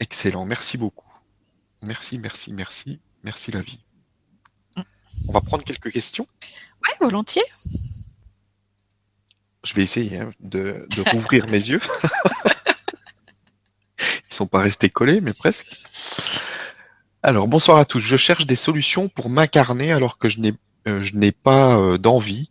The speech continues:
Speaker 1: que la tristesse m'envahit régulièrement. Je souffre de la bless-, blessure d'abandon et je n'arrive pas à m'aimer.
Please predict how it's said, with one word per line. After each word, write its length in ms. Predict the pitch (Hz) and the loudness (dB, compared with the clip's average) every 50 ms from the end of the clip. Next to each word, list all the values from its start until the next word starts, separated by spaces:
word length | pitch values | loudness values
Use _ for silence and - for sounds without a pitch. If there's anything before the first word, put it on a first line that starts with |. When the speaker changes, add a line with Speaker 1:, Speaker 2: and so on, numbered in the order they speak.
| _ _ | _ _
Speaker 1:
que 80 | - 101 | 4 4
la 120 | 101 107 | 4 4
tristesse 540 | - - 139 127 - - 131 131 - - - | 4 2 2 2 4 4 4 4 4 0 -2
m'envahit 460 | 120 117 110 113 110 107 107 104 104 | -2 0 2 2 2 2 2 2 2
régulièrement. 680 | 123 131 135 139 135 123 123 110 110 107 107 117 175 - _ _ _ _ _ _ _ _ _ _ _ - | 2 2 2 2 2 4 4 4 4 0 -2 -2 -4 -6 _ _ _ _ _ _ _ _ _ _ _ -4
Je 160 | - 110 107 | -2 0 0
souffre 460 | - - - 160 156 - - - 101 | 0 -2 -2 -2 -2 -4 -4 -6 -6
de 80 | 110 104 | 0 4
la 100 | 110 107 | 4 4
bless-, 300 | 104 120 120 - - - _ _ | 6 6 4 4 2 -2 _ _
blessure 420 | - 117 127 127 - - 123 - 120 | 2 4 4 4 4 2 0 0 2
d'abandon 540 | - 127 131 123 120 120 117 127 139 151 143 | 2 2 2 4 2 2 2 0 2 2 2
et 60 | 117 | 2
je 80 | 110 | 2
n'arrive 340 | 104 104 98 104 101 - - - | 2 4 4 2 2 0 -4 2
pas 200 | - 139 127 113 | 4 6 6 6
à 40 | 104 | 6
m'aimer. 460 | 107 113 113 107 101 95 107 147 - | 4 4 2 2 2 0 -2 -2 -4